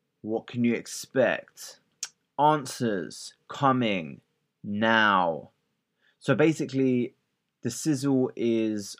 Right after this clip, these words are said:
a podcast of long form thought and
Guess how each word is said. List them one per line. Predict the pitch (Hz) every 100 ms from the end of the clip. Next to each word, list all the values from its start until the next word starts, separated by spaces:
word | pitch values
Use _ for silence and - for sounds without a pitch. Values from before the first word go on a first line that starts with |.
| -
a |
podcast | - - 117 - 113 104 101 - _
of | 107 101 95
long | - 101 113 117 117 107
form | - 120 110 101
thought | - - 107 104 104 - _ _ _ _ -
and | 110 101 95 92 90